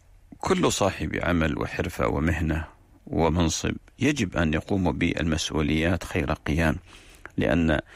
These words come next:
القيام بها إنما فعلًا هو أداء حق من الحقوق التي للوطن على المواطنين. حب الوطن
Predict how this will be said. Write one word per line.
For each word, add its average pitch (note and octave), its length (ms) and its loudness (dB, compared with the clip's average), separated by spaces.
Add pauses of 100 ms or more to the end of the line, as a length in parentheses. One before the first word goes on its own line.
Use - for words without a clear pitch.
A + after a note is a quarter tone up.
(380)
القيام A#2 460 2
بها G#2 300 0
إنما F#2 340 2
فعلًا F2+ 480 0
هو F2 160 2
أداء F#2+ 400 0
حق - 360 -6
من E2+ 180 2
الحقوق - 520 -2
التي D#2 340 0
للوطن F2 560 2 (640)
على D2 460 2 (320)
المواطنين. - 680 -2
حب - 240 0
الوطن C3 440 2